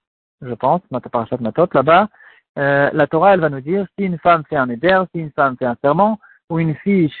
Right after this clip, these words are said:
quand, quand elle est jeune fille chez elle à la maison, alors il y a une possibilité de la farat nedarim par le père ou par le mari. Et donc, puisque quand la Torah, elle nous a donné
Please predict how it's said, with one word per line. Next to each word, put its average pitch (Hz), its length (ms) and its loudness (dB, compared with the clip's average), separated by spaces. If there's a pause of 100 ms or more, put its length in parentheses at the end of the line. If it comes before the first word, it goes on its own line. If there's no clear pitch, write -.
quand, 143 240 0
quand 151 140 0
elle 147 80 2
est 139 60 2
jeune 147 160 0
fille 165 160 -4
chez - 80 -4
elle 139 100 2
à 139 140 4
la 120 60 0
maison, 127 280 0
alors 185 260 2
il 190 60 -2
y 175 60 -4
a - 20 -2
une 156 60 -8
possibilité 151 460 -4
de 170 60 0
la 147 60 4
farat 143 320 2
nedarim 135 300 -4
par 123 160 0
le 117 80 -8
père 143 180 0
ou 135 60 -12
par 120 160 -2
le 110 80 -6
mari. 117 340 -4 (800)
Et 156 340 4
donc, 165 260 -4
puisque 220 340 -2
quand - 160 4
la 214 100 6
Torah, 165 400 0
elle 151 80 -6
nous 147 140 -6
a 147 40 -2
donné 175 240 -4